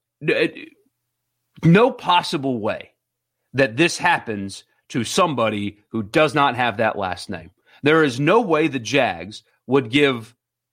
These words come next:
a shot, a one-year deal, a tryout, whatever it is, to a thirty-three-year-old quarterback who hadn't played the game in nine years.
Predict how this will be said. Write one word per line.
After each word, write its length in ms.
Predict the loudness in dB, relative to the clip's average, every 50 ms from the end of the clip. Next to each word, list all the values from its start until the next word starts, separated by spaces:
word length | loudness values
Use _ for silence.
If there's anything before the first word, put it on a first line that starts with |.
| _ -4
a 80 | -4 -2
shot, 500 | -2 0 2 2 2 2 0 -4 -8 _ -8
a 80 | -8
one-year 500 | -6 -2 -2 -2 0 0 2 2 4 4
deal, 540 | 2 2 0 0 0 0 2 0 0 -2 -4 -10 _ _
a 80 | -4 -4
tryout, 640 | -2 0 2 2 4 4 4 4 2 2 2 0
whatever 440 | -2 0 2 2 2 2 2 2 2
it 80 | 2 0
is, 400 | -2 -4 -4 -8 -10 -12 -14 -18 _ _ _ _ _
to 180 | -2 2 2 2
a 80 | 2 2
thirty-three-year-old 1300 | 0 2 2 2 2 0 -2 -4 -4 -2 0 0 0 2 2 0 2 2 4 4 4 2 2 0 -4 -8 _ _ _ _ _ _ _ _ _ _ _ _
quarterback 760 | -6 -2 2 4 4 4 4 2 0 -4 -4 -4 -6 -8 -12 _ _ _ _ _
who 140 | 0 2
hadn't 300 | 2 2 0 0 -2 -4
played 260 | -2 0 0 0 0 -2
the 60 | -4
game 340 | -4 -2 -2 0 -2 -2 -2
in 160 | -4 -4 -4
nine 300 | -4 -4 -4 -4 -6 -6
years. 420 | -8 -12 -14 -18 -20 -20 -20 -20